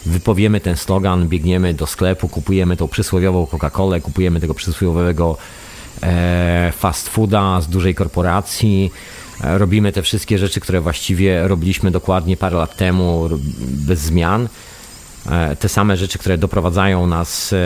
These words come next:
w taki punkt bez wyjścia i zastanawiamy się, jak to jest, jak to jest, jak, dlaczego się nic nie zmienia? I mamy troszeczkę takie, e, roszczeniowe podejście do rzeczywistości, że czekamy na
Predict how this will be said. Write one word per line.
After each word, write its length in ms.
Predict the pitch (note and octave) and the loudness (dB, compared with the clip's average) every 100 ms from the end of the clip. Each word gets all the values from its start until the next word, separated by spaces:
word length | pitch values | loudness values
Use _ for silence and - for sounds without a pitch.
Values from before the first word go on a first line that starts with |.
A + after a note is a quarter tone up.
| F2 F2 F2+ F2 | 2 2 2 -2
w 60 | - | -2
taki 220 | F2+ - | -4 -4
punkt 320 | - G#2+ G2+ | -2 2 2
bez 180 | E2+ F#2 | 2 0
wyjścia 540 | E2+ F2+ - - G#2+ A#2+ - - - - - - - - - | 2 0 0 -2 -2 -2 -10 -20 -18 -18 -18 -18 -18 -20 -2
i 60 | A#2 | 0
zastanawiamy 520 | A2+ A2 G2+ G#2+ G2+ | 0 0 2 2 0
się, 120 | F#2 | -2
jak 260 | - D3 - | 0 0 0
to 140 | C#3+ | 0
jest, 420 | C3+ B2 D#2+ - | 2 2 -2 -4
jak 280 | B2+ D3 C#3+ | 0 0 0
to 140 | - A#2+ | 0 0
jest, 640 | A#2 E2+ D2 - - - | 2 0 -2 -8 -8 -2
jak, 260 | C#3 C3+ - | 0 0 -2
dlaczego 360 | A2 C3+ E3+ F3 | -2 0 0 2
się 140 | - | 4
nic 200 | E3+ F3+ | 2 2
nie 120 | E3+ | 0
zmienia? 500 | B2 D#3 D3+ F#2 C#2+ A#1+ G#1 | 2 2 2 2 0 -4 -2
I 360 | D#2 G#2 G2+ F#2+ - - - | 2 4 4 0 -4 -16 -4
mamy 240 | G2 A#2 A#2 | 0 2 2
troszeczkę 460 | G#2 F#2+ A2+ - | 0 -2 -2 0
takie, 420 | G#2 G2 G2+ F#2+ E2 - - - - - | -2 0 2 2 -2 -10 -18 -18 -14 0
e, 360 | F#2+ F#2+ F#2 | 2 4 2
roszczeniowe 640 | G#2 - - G2 A2+ A2+ A2+ | 0 0 2 2 4 2 0
podejście 560 | A2 G2+ G2+ - A2 | 0 0 0 0 0
do 100 | F#2+ | 0
rzeczywistości, 720 | F2 E2+ F2+ E2+ G#2 F#2+ - F2+ | 0 0 -2 0 -2 -2 0 -2
że 80 | |
czekamy 460 | D#2 G2+ G2 F#2+ F2 | -2 0 2 2 4
na 280 | F2+ E2+ | 2 2